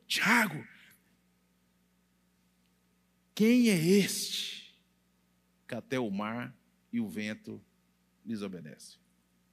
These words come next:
Vamos ver o que o Espírito tem pra nós? Feche seus olhos, Pai. A tua palavra, ela não volta vazia.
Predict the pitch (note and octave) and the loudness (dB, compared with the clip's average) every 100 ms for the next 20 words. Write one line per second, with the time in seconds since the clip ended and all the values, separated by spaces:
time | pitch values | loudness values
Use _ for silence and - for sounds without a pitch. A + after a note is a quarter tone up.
0 | _ _ _ _ _ B2 A#2+ B2+ A#2+ G#2+ | _ _ _ _ _ -8 -2 -4 -4 -8
1 | - G#2+ F#2+ F#2+ F#2 G2+ A#2 A#2 - _ | -8 -10 -8 -10 -8 -8 -8 -10 -16 _
2 | _ _ _ - C3+ - G2+ F#2+ A2 G2 | _ _ _ -10 -8 -8 -8 -4 -4 -6
3 | - B2+ A2 E2 - _ _ _ _ _ | -2 -2 -2 -6 -16 _ _ _ _ _
4 | _ _ _ - - - - - A#2+ A2+ | _ _ _ -20 -20 -16 -10 -4 -2 0
5 | A#2 B2 A#2+ A2+ A2 A#2+ G2+ G#2+ A2 G2+ | 2 2 2 2 0 -2 -4 -6 -4 -6
6 | G2 G2 - G#2 G2+ D#3 | -6 -8 -8 -6 -6 -6